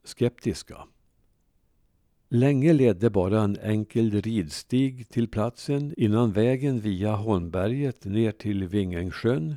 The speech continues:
gjordes till körväg av patron Söderberg i början av artonhundratalet. Avgörande för placeringen var tillgången till vattenkraft och närliggande skogar.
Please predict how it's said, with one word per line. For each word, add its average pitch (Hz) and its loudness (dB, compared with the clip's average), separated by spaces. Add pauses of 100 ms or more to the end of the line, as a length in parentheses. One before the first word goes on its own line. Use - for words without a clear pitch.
gjordes 107 -2
till 98 -4
körväg 90 -2
av 82 -6
patron 92 -6
Söderberg 90 -4 (320)
i 143 0
början 104 0
av 95 -2
artonhundratalet. 80 -6 (1500)
Avgörande 156 2
för 147 0
placeringen 110 0
var 87 0
tillgången 101 0
till 98 -2
vattenkraft 101 -6
och - -10
närliggande 90 -4
skogar. 101 -4